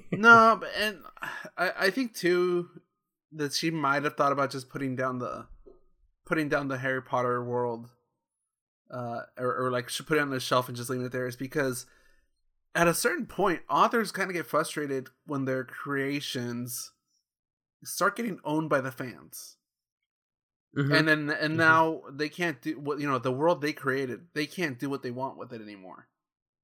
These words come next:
Speaker 2: Yeah.
Speaker 1: Without somebody being outraged.
Speaker 2: Mm-hmm.
Speaker 1: Um, that, that happened in, like, the end of Harry Potter.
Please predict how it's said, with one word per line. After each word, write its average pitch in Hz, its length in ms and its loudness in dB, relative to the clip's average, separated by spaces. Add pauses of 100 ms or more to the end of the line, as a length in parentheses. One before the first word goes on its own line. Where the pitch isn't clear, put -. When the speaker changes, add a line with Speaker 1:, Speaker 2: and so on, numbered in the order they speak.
Speaker 2:
Yeah. 120 240 -2 (200)
Speaker 1:
Without 139 400 4
somebody 143 280 0
being 127 200 -2
outraged. - 640 -10 (480)
Speaker 2:
Mm-hmm. - 1080 -8
Speaker 1:
Um, 123 580 -6
that, 143 160 -6
that 160 160 8
happened 185 300 -2
in, 185 140 -6
like, 180 140 -10
the - 120 -12
end 185 100 -4
of 180 100 -4
Harry 180 160 0
Potter. 214 400 -2